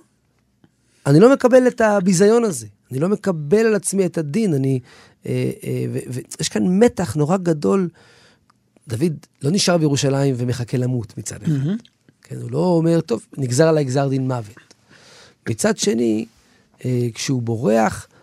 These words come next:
Speaker 1: הוא בתודעה של עונש, בהבנה נורא גדולה, שהדבר הזה הוא לא מקרי, הוא לא רק, אה,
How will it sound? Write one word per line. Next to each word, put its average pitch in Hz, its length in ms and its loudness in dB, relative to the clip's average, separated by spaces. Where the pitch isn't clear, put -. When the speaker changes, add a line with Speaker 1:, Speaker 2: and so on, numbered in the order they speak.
Speaker 1:
הוא 170 260 -2
בתודעה 120 720 -4
של - 240 -12
עונש, 196 400 0
בהבנה 123 500 -2
נורא 139 460 0
גדולה, 135 440 -2
שהדבר 127 320 -6
הזה 127 140 0
הוא 123 80 0
לא 139 100 0
מקרי, 151 680 0
הוא 127 120 -2
לא 139 120 4
רק, 143 320 0
אה, 123 260 0